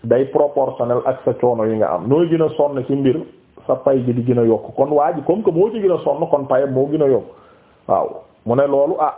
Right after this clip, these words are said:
ki wax loolu de jàpp ne ki gën a sonn moo kiy sonn am ci difficulté moo ëpp fay man na tegtaloo lool mais dañ naan loolu wallahu ta'ala alam loolu gënu la dëgër parce que ki nga xamante ne da cee maahir wax nañ la moom am na fu mu jaar coono gii kii am amoon na ko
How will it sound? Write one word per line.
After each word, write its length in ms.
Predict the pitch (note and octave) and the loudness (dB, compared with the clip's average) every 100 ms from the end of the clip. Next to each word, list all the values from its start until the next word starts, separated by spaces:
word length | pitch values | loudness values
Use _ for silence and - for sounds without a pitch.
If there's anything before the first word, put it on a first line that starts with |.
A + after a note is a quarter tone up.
| - | -4
ki 80 | C3+ | 0
wax 160 | D3+ D3 | 0 2
loolu 280 | C#3+ C3 C3 | 0 2 0
de 100 | A3 - - - - - | -2 -6 -20 -20 -18 -2
jàpp 280 | C#3 D#3+ E3+ | 0 0 -2
ne 120 | D#3 - | -2 0
ki 180 | E3+ E3 - | -2 -2 -6
gën 200 | E3 F3 | -2 2
a 40 | F#3 E3+ | 2 2
sonn 180 | D#3 | 0
moo 400 | D3 D3 D#3+ D#3+ - - | 0 0 2 0 -2 -2
kiy 160 | F3 E3 | 0 2
sonn 220 | D#3+ D3+ | 0 0
am 200 | D3+ D#3+ | -2 -2
ci 80 | E3 | -2
difficulté 440 | D#3 D#3 D3 C#3 | -2 0 0 2
moo 180 | C3+ D3 | 2 2
ëpp 180 | E3 D#3 | 0 0
fay 200 | C#3+ A#2+ D4 - - _ _ | 0 0 -2 -14 -20 _ _
man 220 | - B2+ D3+ | -2 0 0
na 80 | |
tegtaloo 480 | D3 C#3+ - C3+ A#2+ | -2 -2 0 2 2
lool 180 | A#2 G#2 | 2 2
mais 160 | C3 D3+ | 2 0
dañ 140 | D#3 | 0
naan 220 | C#3+ C3 B2+ | -2 0 2
loolu 280 | C#3+ C#3+ D3 | 2 2 0
wallahu 360 | C#3 C3+ B2+ B2+ | 0 0 0 0
ta'ala 240 | A#2 A#2+ | 0 0
alam 200 | A#2 C3 | 0 0
loolu 200 | C3 C3+ C3+ | 0 0 -2
gënu 160 | C3+ A#2 | 0 0
la 60 | |
dëgër 240 | F#2 D#2+ D#2 - - - _ | 0 -4 -8 -14 -20 -20 _
parce 260 | F3+ A3 - | 0 0 -4
que 60 | G#3 | -2
ki 80 | A#3 | 0
nga 120 | C#4 | 0
xamante 340 | C4+ B3+ A3 G#3 | 0 -2 0 0
ne 80 | F3+ | 0
da 100 | F3 | 0
cee 180 | G3+ G#3 | 0 0
maahir 360 | G3 F#3 E3 | 0 0 0
wax 160 | F3 F3+ | 0 0
nañ 160 | F3+ E3 | 0 0
la 80 | |
moom 160 | D#3 E3 | 2 0
am 120 | F3 | 0
na 80 | E3 | -2
fu 100 | D3+ | -2
mu 100 | C#3+ | -2
jaar 260 | B2+ G#2 - - - - - | 0 0 -4 -12 -20 -2 2
coono 340 | G3+ A#3 G#3 E3+ | 2 2 0 0
gii 200 | G#3 A3+ | 0 2
kii 200 | A3+ A3 | 0 2
am 160 | F3 E3+ | -2 -2
amoon 260 | F3+ E3 C#3 | -2 -2 -4
na 60 | |
ko 140 | - | -8